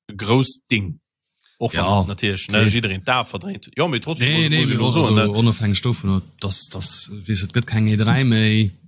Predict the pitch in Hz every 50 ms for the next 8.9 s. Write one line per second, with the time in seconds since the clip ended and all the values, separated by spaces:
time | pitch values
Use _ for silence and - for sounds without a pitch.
0 | - - _ _ _ _ _ _ _ _ _ _ _ _ - 98 107 107 113 127
1 | 131 127 107 113 110 113 113 113 110 110 107 110 107 101 120 139 147 139 117 113
2 | 107 107 117 110 110 110 110 - 110 101 104 101 101 98 98 98 - - 98 98
3 | 98 95 92 95 92 90 90 - - 95 90 90 92 92 87 92 101 98 - -
4 | 101 98 95 95 104 104 98 95 98 98 92 - - - 85 - - 95 92 107
5 | 110 110 98 - - - 90 92 92 87 95 95 90 90 87 87 - - - 90
6 | 90 90 92 - 196 208 131 127 120 120 113 101 98 95 - - 135 117 95 98
7 | 95 87 - - 110 104 107 104 104 - - 107 98 104 104 113 113 110 104 101
8 | 98 98 98 98 104 101 101 101 98 117 127 123 107 101 98 - -